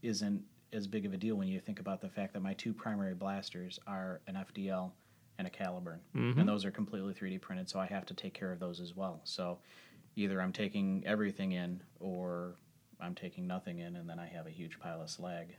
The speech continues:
Speaker 1: the next morning.
Speaker 2: Yeah. Mm.
Speaker 1: So.
Speaker 2: That's, gotta get the higher quality products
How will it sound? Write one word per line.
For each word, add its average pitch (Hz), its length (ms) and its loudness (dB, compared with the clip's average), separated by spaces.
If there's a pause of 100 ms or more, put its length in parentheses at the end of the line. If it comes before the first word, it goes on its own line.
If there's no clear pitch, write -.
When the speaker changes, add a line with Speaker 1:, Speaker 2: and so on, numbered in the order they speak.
(160)
Speaker 1:
the - 80 -8
next 82 260 -10
morning. - 320 -8 (220)
Speaker 2:
Yeah. 92 800 6 (800)
Mm. 101 200 4
Speaker 1:
So. - 180 0 (640)
Speaker 2:
That's, - 460 4
gotta 107 200 8
get 104 180 4
the 98 260 10
higher 98 220 10
quality 107 480 12
products - 720 10